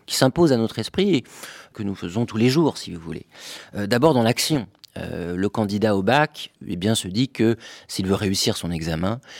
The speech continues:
euh, il ne s'en remet pas au rêve. Il travaille dans la journée, dans ce qu'on appelle l'état de veille, et personne ne proclame « je vais apprendre cela en rêvant ».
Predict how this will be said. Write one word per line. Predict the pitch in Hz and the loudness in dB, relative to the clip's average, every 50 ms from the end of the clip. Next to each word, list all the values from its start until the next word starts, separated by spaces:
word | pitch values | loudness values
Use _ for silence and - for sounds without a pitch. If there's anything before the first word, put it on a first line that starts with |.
| - - - - | -20 -12 -6 -6
euh, | 90 - | -4 0
il | 107 110 | 0 2
ne | 110 | 2
s'en | - - 104 107 | 2 0 0 0
remet | 104 104 98 | 2 0 2
pas | - 113 117 | 4 4 4
au | 113 | 4
rêve. | 107 127 139 131 107 85 76 71 - - | 6 4 4 4 2 0 -4 -12 -16 -16
Il | 101 | -14
travaille | - - 98 85 95 98 87 | -10 -6 -4 0 0 0 0
dans | 95 87 | 0 -2
la | 87 87 | -2 -2
journée, | 85 95 87 98 101 110 143 170 190 - _ _ - - - - _ | -4 -4 -4 -2 -2 0 0 -2 -4 -8 _ _ -20 -20 -20 -20 _
dans | - - | -18 -16
ce | - | -16
qu'on | - - 87 82 | -14 -12 -12 -10
appelle | - - 92 90 | -6 -4 -2 0
l'état | 92 98 - 92 87 | 0 0 0 -2 -2
de | 82 85 | -2 -2
veille, | 90 101 113 131 143 151 160 156 - - - - - - | 0 2 4 4 4 2 0 -4 -8 -16 -20 -16 -8 -2
et | 92 98 104 110 - | 0 2 2 0 0
personne | _ _ - 95 92 - - - 113 110 | _ _ -6 -6 -4 -4 -2 0 0 2
ne | 107 98 | 2 0
proclame « | - - - 90 - 98 101 104 113 123 120 113 - - | -2 -2 -4 -4 -2 0 0 2 2 0 0 -2 -6 -8
je | - - 82 | -8 -6 -4
vais | 87 | -2
apprendre | 87 85 - - 98 95 | -4 -4 -4 -4 -6 -6
cela | - - 82 85 87 92 101 92 - | -6 -6 -4 -2 -2 0 -2 -2 -4
en | - 90 | -6 -8
rêvant ». | - 107 104 101 92 95 82 | -4 -2 -2 -2 -2 -4 -6